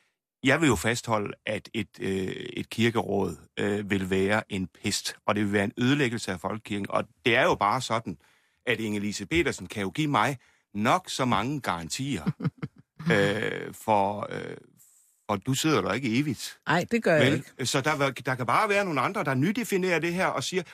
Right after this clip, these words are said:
Speaker 1: og giver det sådan et teologisk twist, hvor man ligesom belægger det med nogle, med nogle skriftsteder, og så er det klima, så kan det være forskellige ting, som man udtaler sig om. Og det synes jeg vil være en pest, fordi det, der så er sagen, det er jo,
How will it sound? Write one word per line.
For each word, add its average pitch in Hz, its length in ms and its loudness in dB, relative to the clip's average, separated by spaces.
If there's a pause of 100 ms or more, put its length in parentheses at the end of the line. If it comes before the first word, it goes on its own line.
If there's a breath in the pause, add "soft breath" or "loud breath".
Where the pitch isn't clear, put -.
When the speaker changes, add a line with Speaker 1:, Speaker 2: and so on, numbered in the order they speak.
(160 loud breath)
Speaker 1:
og 165 140 -2
giver 240 180 4
det 208 100 0
sådan 214 180 -2
et 139 60 -4
teologisk 165 460 0
twist, - 300 0
hvor 151 120 0
man 139 140 2
ligesom 170 260 0
belægger 170 360 2
det 160 120 0
med 135 100 2
nogle, 117 240 2 (320 loud breath)
med 120 120 0
nogle 107 160 0
skriftsteder, 180 480 -2
og 147 80 0
så - 80 -4
er - 20 -6
det 147 120 -8
klima, 156 420 0
så 160 100 -2
kan 151 80 -4
det 151 80 -4
være 139 100 2
forskellige 151 400 0
ting, 156 200 0
som 135 120 -2
man 127 100 2
udtaler 170 320 -2
sig 170 100 -4
om. 160 80 -4 (240 loud breath)
Og 147 160 0
det 247 120 4
synes 233 220 0
jeg 208 100 6
vil 175 80 0
være 156 80 6
en 113 80 2
pest, - 300 0
fordi 160 340 -2 (300 loud breath)
det, 185 100 6
der 262 80 4
så - 140 -2
er - 180 -2
sagen, 190 340 0
det 165 180 -2
er 156 80 2
jo, 156 240 0